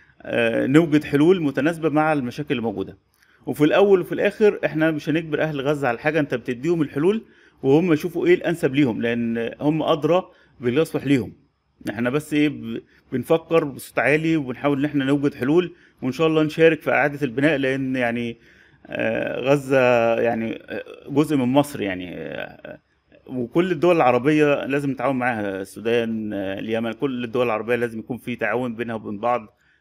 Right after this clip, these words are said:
في إعادة الإعمار. ولازم يكون في حلول بسيطة، ولازم الحل يكون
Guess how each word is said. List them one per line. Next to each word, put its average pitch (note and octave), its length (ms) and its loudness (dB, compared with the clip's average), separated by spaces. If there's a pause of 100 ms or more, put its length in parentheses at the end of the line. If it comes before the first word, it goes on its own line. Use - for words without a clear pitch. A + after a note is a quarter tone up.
(120)
في A#2 80 -4
إعادة A#2+ 240 0
الإعمار. F2+ 320 -6 (1500)
ولازم F3+ 360 4
يكون G3 200 -2
في G3+ 200 -2
حلول F#3+ 200 0
بسيطة، D#3+ 440 -6 (1160)
ولازم D#3 380 2
الحل F3 500 -2
يكون E3+ 580 -2